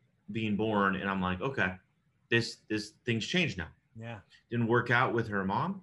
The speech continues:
Speaker 1: And, um, I use that, I, I use that as like, "Damn, I couldn't make this fucking shit work." Okay, well, what's the alternative?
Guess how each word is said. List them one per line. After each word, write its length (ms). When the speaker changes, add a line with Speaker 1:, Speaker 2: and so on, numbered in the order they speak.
Speaker 1:
And, 520
um, 540
I 140
use 340
that, 360
I, 100
I 340
use 280
that 220
as 240
like, 340
"Damn, 200
I 80
couldn't 280
make 220
this 200
fucking 320
shit 260
work." 400
Okay, 360
well, 300
what's 320
the 120
alternative? 560